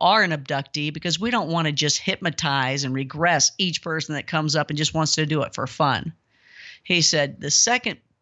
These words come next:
thing to this is, Connie," he said, "when you find out, or if you find out that you are one,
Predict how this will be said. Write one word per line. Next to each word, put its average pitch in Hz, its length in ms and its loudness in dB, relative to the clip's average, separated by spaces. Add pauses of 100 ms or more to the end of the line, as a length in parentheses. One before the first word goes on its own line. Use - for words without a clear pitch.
(140)
thing 160 260 -2
to 147 120 -6
this 139 360 0
is, 147 260 -2
Connie," 117 340 -4
he 156 140 -4
said, 147 360 -2 (600)
"when 202 180 2
you 269 160 4 (120)
find 214 420 2
out, 147 420 -2 (100)
or - 260 -4
if 233 260 -2
you 175 200 0
find 131 540 -2
out - 640 -2 (380)
that 151 160 -2
you 175 260 2
are 170 220 6
one, - 400 -6